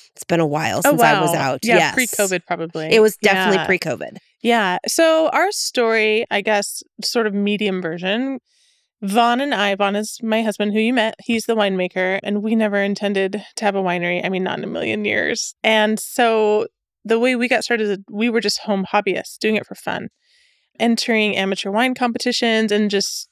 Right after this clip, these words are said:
Speaker 2: happened to be winning them. And it was just sort of fun at the time. And he was making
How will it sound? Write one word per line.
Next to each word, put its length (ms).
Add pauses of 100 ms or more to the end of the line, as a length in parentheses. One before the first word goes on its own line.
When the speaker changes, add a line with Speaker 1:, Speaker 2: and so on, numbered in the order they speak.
(120)
Speaker 2:
happened 420
to 60
be 140
winning 300
them. 480
And 160
it 180
was 380
just 440
sort 180
of 160
fun 500
at 160
the 60
time. 380
And 300 (480)
he 220
was 160
making 500